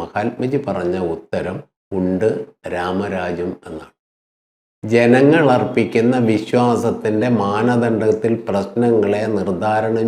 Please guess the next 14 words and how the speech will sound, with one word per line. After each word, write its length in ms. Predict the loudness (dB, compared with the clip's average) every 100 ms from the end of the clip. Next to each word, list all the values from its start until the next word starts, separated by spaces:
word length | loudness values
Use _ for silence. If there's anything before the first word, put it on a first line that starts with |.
| 0
ചെയ്യുക 340 | 0 0 -2 -4
എന്നുള്ളതാണ് 680 | -4 -4 -4 -6 -10 -8 -8 -8 -14 _ -10 -4
രാമരാജ്യ 800 | -2 -2 -2 -2 -2 -4 -4 -6 -8
പൊളിറ്റിക്സ്. 640 | -6 -4 -4 -4 -6 -8 -14 _ _ _ _ _ _ _ _ 2
ശ്രീരാമ 500 | 4 6 4 4 4 4
ജന്മഭൂമിക്ക് 840 | 4 4 2 4 2 2 -2 -4 -4
ശേഷം 320 | -2 -2 -2 -2 -4
സൂ-, 320 | -2 -2 -2 -4
സൂക്ഷ്മമായി 1000 | 0 2 2 2 2 2 0 -2 0 2 0 -4 -14 0 4
ഈ 20 | 6 6
ഒരു 140 | 6 4
ദർശനത്തെ 680 | 2 -2 -4 -4 -2 -2 -4 -2
നമ്മൾ 200 | -4 -4 -2
മുന്നോട്ട് 420 | -2 -2 -4 -4